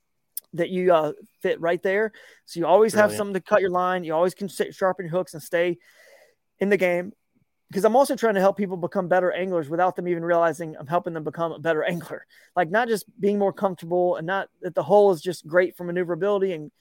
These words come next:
Speaker 1: it, it, great for flat water, but especially obviously really good at rivers and creeks. All these little things about the boat are, are gonna either make you more comfortable, which makes you more confident, or they help you become a better angler by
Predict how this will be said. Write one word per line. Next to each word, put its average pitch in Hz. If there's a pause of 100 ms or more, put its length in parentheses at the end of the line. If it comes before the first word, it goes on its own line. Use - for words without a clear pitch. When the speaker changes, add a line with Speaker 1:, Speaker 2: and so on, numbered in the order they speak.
(300)
Speaker 1:
it, -
it, -
great 226
for 220
flat 196
water, 196
but 165
especially 196
obviously 185
really 180
good 180
at 165 (220)
rivers 175
and 175
creeks. 175 (880)
All 254
these 277
little 214
things 175
about 165
the 156
boat 165 (100)
are, 123 (120)
are 156 (340)
gonna 180
either 175
make 170
you 151
more 147
comfortable, 202
which 143
makes 156
you 151
more 139
confident, 190
or 156
they 147
help 180
you 180
become 170
a 165
better 160
angler 180
by 147